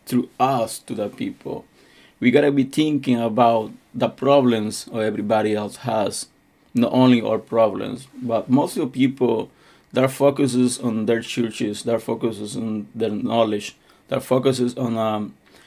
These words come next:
whatever they need as a church itself, not what the community around the church needs. And that's the big issue. And, uh, we see, don't all, not all the religions are like that. There are some religions who really help the community,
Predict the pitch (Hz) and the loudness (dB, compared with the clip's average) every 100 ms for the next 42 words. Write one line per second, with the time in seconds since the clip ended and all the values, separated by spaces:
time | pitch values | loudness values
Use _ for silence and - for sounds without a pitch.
0 | _ - 127 147 143 127 135 120 120 143 | _ 2 4 6 4 6 6 6 6 6
1 | 131 104 104 - _ _ - 117 113 - | 6 2 -6 -18 _ _ 0 2 0 -4
2 | _ - 117 - 147 139 127 107 - - | _ -2 -2 -2 2 4 4 0 -12 0
3 | 123 117 - 151 123 - - _ _ _ | 0 0 -2 -2 -2 -4 -12 _ _ _
4 | _ - 139 139 131 127 123 - 131 143 | _ -4 2 4 6 4 0 0 2 4
5 | 185 151 123 120 - 117 117 123 120 117 | 4 4 4 2 0 0 2 2 4 2
6 | 110 - 131 127 120 117 120 101 - _ | -2 -4 -4 -2 0 2 2 -2 -14 _
7 | - _ 117 127 180 202 170 143 143 123 | -20 _ -2 2 2 0 0 4 6 6
8 | 131 135 - 113 104 - _ _ _ - | 6 2 -4 -2 -4 -6 _ _ _ -4
9 | 117 123 123 123 123 - _ 139 170 - | 2 6 6 4 2 -4 _ -2 -2 0
10 | 330 294 - - - 180 196 185 160 147 | 2 2 0 -6 2 4 6 4 4 4
11 | 170 165 147 143 127 139 135 117 110 113 | 4 4 4 4 6 6 6 4 0 -4
12 | 110 98 104 98 104 101 - 165 165 135 | -4 -2 -2 -2 -4 -6 -6 -2 2 2
13 | 139 131 110 107 117 117 110 110 113 90 | 4 2 0 -2 -4 -2 -2 -2 -2 -4
14 | 120 113 104 107 110 127 | -8 -6 -6 -4 -2 -2